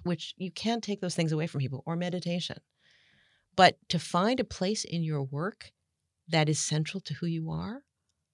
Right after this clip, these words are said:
is kind of a big, I, I think that's a big thing. And if you can do that, then you're gonna be, at least feel that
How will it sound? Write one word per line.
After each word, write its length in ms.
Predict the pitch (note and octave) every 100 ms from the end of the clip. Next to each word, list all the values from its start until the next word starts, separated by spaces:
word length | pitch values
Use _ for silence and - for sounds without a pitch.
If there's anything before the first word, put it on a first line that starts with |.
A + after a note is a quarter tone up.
| _ _ _ _ -
is 180 | E3 -
kind 300 | - D#3 C#3
of 140 | B2 - -
a 60 | D3
big, 200 | D3 C3+ -
I, 80 | -
I 140 | -
think 180 | C#3 D#3
that's 180 | C3+ -
a 60 | -
big 180 | C#3 -
thing. 200 | - -
And 80 | B2
if 100 | -
you 80 | E3
can 140 | D#3+
do 140 | D3 C#3
that, 360 | C3+ C#3+ F#3 - _ _ _ -
then 240 | D3 C#3+
you're 120 | D#3
gonna 200 | D#3 D#3+
be, 340 | D#3 E3 D#3+ D#3 _ -
at 120 | E3+
least 220 | F#3+ G3 -
feel 260 | - G3
that 180 | F#3 F3+